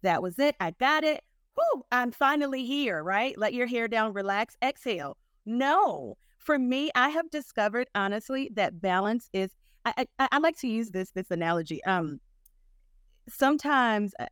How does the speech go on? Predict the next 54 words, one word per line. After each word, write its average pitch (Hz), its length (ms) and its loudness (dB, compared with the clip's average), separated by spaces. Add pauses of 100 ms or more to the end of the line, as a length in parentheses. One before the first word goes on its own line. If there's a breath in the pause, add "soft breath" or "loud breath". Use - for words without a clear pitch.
(140)
I 202 60 4
used 208 140 0
to 202 60 -4
take 208 200 -4
my 208 120 2
children 190 320 0
to 190 100 -4
the 185 140 -6
circus, 175 480 -6
and 185 160 -4
then 185 140 -2
there 185 260 0
would 185 200 -6
be 185 280 -4
the 185 100 -4
clowns 175 640 -2
who 185 240 -6
would 170 180 -6
be 185 120 0
able 175 180 0
to 156 80 -4
juggle 190 360 2
the 185 80 -4
balls, 175 520 2 (480)
and 196 240 0
the 190 80 -2
balls 190 400 0
never 170 300 -2
fell. 143 360 -8 (300)
And 233 160 4
then 247 160 4
one 294 160 2
time 349 260 2
I 247 80 2
went, 208 400 -2 (140)
and 202 180 2
it 208 120 -4
was 226 120 -8
like 202 220 0
the 190 80 -2
script 202 440 -4
was 185 160 -6
flipped, - 500 -6 (180)
and 185 500 0 (160)
it 214 160 0
was 202 280 -2
as 196 180 -4
if 190 240 0 (300)
the 190 100 0
balls 196 400 2
were 180 100 0
juggling 180 520 0
the 170 80 -2
clown. 143 420 -2